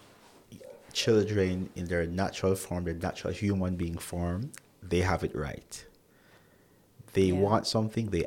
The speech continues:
Speaker 1: ask for it. It's as simple as that.
Speaker 2: Simple.
Speaker 1: They're upset, they let it out.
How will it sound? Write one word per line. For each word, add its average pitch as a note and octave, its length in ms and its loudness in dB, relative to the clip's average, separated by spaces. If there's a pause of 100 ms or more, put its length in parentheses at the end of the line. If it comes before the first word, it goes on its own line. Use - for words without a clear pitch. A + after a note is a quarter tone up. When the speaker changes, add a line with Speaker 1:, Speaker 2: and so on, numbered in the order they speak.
Speaker 1:
ask E2+ 300 0
for D2+ 160 -2
it. - 300 -12 (640)
It's F#2+ 160 -4
as E2+ 140 -2
simple E2+ 320 0
as E2 200 -2
that. - 60 -2
Speaker 2:
Simple. D#3 400 -6 (220)
Speaker 1:
They're F#3 160 4
upset, - 480 2 (160)
they E2+ 120 0
let E2+ 200 0
it F2+ 100 2
out. F2+ 380 4